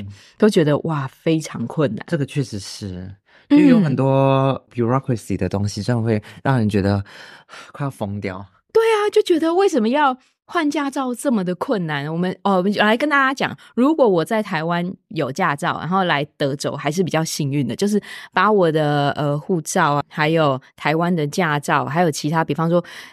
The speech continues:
Speaker 2: 在这个德州居所的水电证明、银行对账单，全部都把它交给，寄到或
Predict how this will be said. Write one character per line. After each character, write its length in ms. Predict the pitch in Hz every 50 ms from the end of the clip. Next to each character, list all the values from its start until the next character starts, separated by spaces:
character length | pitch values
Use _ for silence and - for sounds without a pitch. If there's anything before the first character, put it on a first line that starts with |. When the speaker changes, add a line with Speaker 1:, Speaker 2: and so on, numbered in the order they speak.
| _ _
Speaker 2:
在 180 | - - - 190
这 160 | 175 - 220
个 240 | 180 165 165 151 147
德 220 | 143 - 160 147 151
州 220 | 147 185 175 180 180
居 300 | - - - 175 180 185
所 340 | - - - - - -
的 160 | - 90 78 -
水 280 | - - 156 127 127
电 260 | 110 185 185 151 143
证 220 | 143 - 185 156 143
明、 180 | 139 127 123
银 180 | 120 135 147 147
行 180 | 156 143 135 143
对 180 | - 165 147 139
账 240 | - 135 123 123
单， 220 | - - 120 - -
全 200 | - - 151 175
部 60 | 190
都 100 | 185 175
把 120 | 160 135
它 80 | 131 135
交 200 | - 151 151 151
给， 200 | 151 - - - - - - - - _
寄 240 | - - 233 196 175
到 420 | 170 - 208 170 143 131 - - - -
或 160 | 180 175